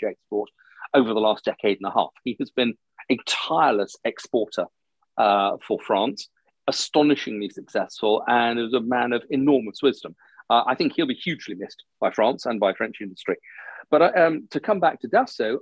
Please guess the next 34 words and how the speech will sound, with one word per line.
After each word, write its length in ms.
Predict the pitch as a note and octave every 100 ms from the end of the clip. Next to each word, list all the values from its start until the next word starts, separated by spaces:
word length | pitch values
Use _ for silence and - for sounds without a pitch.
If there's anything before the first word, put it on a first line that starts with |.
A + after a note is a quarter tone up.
| -
I 120 | F#3+
think 180 | G3+ -
what 120 | C#3+
we're 60 |
seeing 340 | C3+ E3 D#3+ C#3
here 260 | D3+ D#3 D3+
is 200 | C#3+ D#3
Eric 160 | E3+ -
Trappier 420 | C#3 - C#3 C3 C3+ _ _ _ _ _ _ -
laying 560 | B2+ D3+ F#3+ F#3 D#3+
down, 520 | C#3 C#3+ C#3+ C3+ C3+ C3+
not 160 | D#3 -
necessarily 480 | F3 - E3 D3+ D3
laying 220 | C#3 B2+
down 200 | A#2+ A#2+
the 60 |
law, 380 | G#2+ A2 C3 D#3
I 80 | A#2 -
think 140 | B2 -
that 160 | C3+
would 100 | A#2+ -
be 280 | A2+ G#2+ - _ _ -
really 240 | D#3+ F3
unwise, 420 | G#2 G2+ F#2+ G#2+ -
but 120 | D#3
just 200 | D#3 E3
laying 220 | F3+ F3+
down 280 | C#3+ C#3 C#3 - - - -
the 60 |
facts 440 | - F#3 F#3+ - E3+
as 120 | -
he 180 | F#3 E3
sees 380 | - F3+ C3 -
them 180 | A2